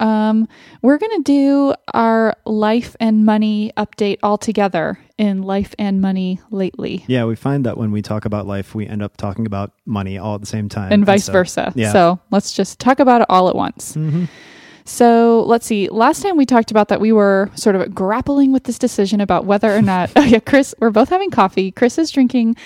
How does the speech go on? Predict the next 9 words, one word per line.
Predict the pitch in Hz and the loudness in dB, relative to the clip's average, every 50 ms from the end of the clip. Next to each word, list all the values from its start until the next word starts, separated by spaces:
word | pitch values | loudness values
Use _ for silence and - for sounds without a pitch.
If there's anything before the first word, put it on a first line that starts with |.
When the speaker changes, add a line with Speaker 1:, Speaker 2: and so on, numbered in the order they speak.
| - - - - - - | -18 -20 -20 -10 -6 -4
Speaker 1:
an | 220 - | -2 0
iced | 196 208 220 - - | 0 -2 -2 -4 -2
coffee | - 214 208 214 - 240 214 | -2 -2 0 0 0 -2 0
with | 220 220 208 208 208 - - _ _ | 2 2 2 2 0 -4 -12 _ _
a | - - _ _ - | -8 -8 _ _ -10
giant | - - 220 226 240 277 339 359 339 - 254 | -6 -2 0 0 0 0 0 0 0 0 0
straw. | - - - 262 262 240 196 | -2 0 2 4 4 6 4
It's | - 208 - - | 2 0 -2 0
like, | - 233 202 - | 0 0 0 0